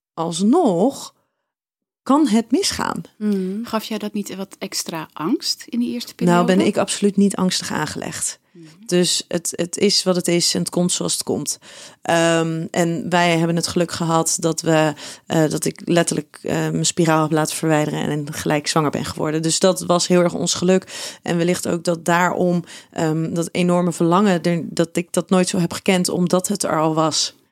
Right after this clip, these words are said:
Speaker 1: op het moment dat de wens er was.
Speaker 3: Mhm.
Speaker 1: Ehm, eh, dus ik wist van, nou, mijn lijf kan in ieder geval zwanger worden. Dus als het niet gaat, als het wel misgaat, dan hebben we,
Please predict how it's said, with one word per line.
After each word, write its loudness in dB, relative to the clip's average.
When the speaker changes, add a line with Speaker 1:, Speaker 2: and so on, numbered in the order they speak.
Speaker 1:
op -10
het 2
moment 2
dat 0
de -4
wens 0
er -8
was. -6
Speaker 3:
Mhm. -2
Speaker 1:
Ehm, 2
eh, -4
dus 2
ik -2
wist 2
van, 0
nou, 2
mijn 0
lijf 2
kan -4
in 0
ieder 0
geval -2
zwanger 2
worden. 0
Dus -2
als -2
het -2
niet 4
gaat, 0
als 0
het -4
wel 2
misgaat, 0
dan 0
hebben -4
we, 0